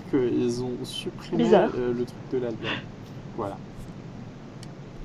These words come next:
Speaker 1: Il y a
Speaker 2: Regarde.
Speaker 1: une petite cabane
Speaker 2: Ouais.
Speaker 1: avec une lune dessus.
Speaker 2: Mais c'est les toilettes de Shrek.
Speaker 1: Ah mais oui ! Incroyable.
Speaker 2: Oh là là, s'il
Speaker 1: Ça
Speaker 2: fallait
Speaker 1: fait
Speaker 2: aller à
Speaker 1: longtemps que j'ai pas vu
Speaker 2: Singapour
Speaker 1: Shrek.
Speaker 2: pour voir les toilettes de Shrek,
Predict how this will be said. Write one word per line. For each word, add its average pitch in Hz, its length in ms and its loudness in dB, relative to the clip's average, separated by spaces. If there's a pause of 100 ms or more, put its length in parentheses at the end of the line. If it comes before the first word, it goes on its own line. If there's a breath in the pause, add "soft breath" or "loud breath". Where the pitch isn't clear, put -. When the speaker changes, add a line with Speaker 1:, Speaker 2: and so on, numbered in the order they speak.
(120)
Speaker 1:
Il - 80 -4
y 269 80 8
a 285 40 8
Speaker 2:
Regarde. 294 400 10
Speaker 1:
une 214 80 0
petite - 160 -6
cabane 190 460 10
Speaker 2:
Ouais. 180 60 4
Speaker 1:
avec 143 440 8
une 147 180 2
lune 175 260 4
dessus. 139 360 0 (580)
Speaker 2:
Mais 240 140 10
c'est 269 180 4
les 269 140 6
toilettes 339 400 8
de 294 100 8
Shrek. - 500 6 (380)
Speaker 1:
Ah 226 160 12
mais 294 160 12
oui ! 269 880 12 (120)
Incroyable. 131 560 0 (680)
Speaker 2:
Oh - 80 6
là - 100 2
là, - 320 4 (120)
s'il - 260 0
Speaker 1:
Ça - 100 12
Speaker 2:
fallait 247 120 12
Speaker 1:
fait 247 60 12
Speaker 2:
aller 262 140 12
à 208 60 12
Speaker 1:
longtemps 311 140 8
que - 80 12
j'ai 294 40 12
pas 254 80 12
vu 226 60 12
Speaker 2:
Singapour 302 340 12
Speaker 1:
Shrek. - 680 -6 (100)
Speaker 2:
pour 247 140 12
voir 247 220 12
les 208 100 6
toilettes 240 360 10
de 233 100 10
Shrek, 247 440 6